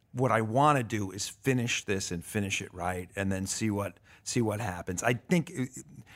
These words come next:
what, I think the danger of thinking about what comes next right now is that we might wanna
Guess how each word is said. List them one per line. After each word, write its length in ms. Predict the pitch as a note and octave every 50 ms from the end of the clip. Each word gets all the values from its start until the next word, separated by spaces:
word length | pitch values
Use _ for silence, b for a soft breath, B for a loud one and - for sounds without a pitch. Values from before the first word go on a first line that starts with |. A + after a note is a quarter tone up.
| b b b
what, 220 | C3+ D3 D3 - - - - - -
I 60 | C#3 C3+
think 160 | F#3 F#3 D3+
the 80 | D3
danger 680 | C3+ A2+ A2+ C#3 C#3+ D3+ D#3+ E3+ D3+ E3+ E3+ E3+ E3 D#3
of 200 | - A2+ G#2+ -
thinking 360 | - C#3+ C#3 A#2+ C#3+ B2+ A#2+
about 240 | G#2 G2 G2+ G2 G2
what 220 | G#2 A2 G#2+ -
comes 300 | - A#2 A2 G#2+ F2+ F#2
next 320 | G#2+ G#2+ A2 - - - -
right 200 | G2+ G2+ F#2 E2+
now 360 | G2 G2 G2 G2+ G#2 A2+ A2
is 140 | G#2 A2+ G#2+
that 100 | G#2 G2
we 80 | G2+ G2+
might 300 | F#2+ G2+ A2+ A2+ G2+ -
wanna 240 | G#2 G#2 G2 F#2+